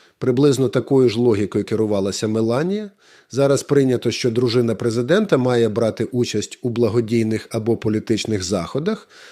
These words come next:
але Меланія була першою, хто не прагнула до камер і не намагалася нічого робити.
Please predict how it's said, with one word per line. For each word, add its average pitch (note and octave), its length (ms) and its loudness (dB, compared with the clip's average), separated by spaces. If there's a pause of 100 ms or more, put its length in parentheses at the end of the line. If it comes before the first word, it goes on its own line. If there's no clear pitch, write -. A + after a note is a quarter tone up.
(120)
але B2 240 4
Меланія A#2+ 540 4
була G#2+ 260 0
першою, G#2+ 480 0
хто - 220 -2
не A2 120 0
прагнула G#2 520 0
до F#2+ 120 0
камер F#2 520 -4
і B2 80 0
не A#2 140 2
намагалася G#2 680 -2
нічого G2+ 440 -2
робити. F#2 480 -4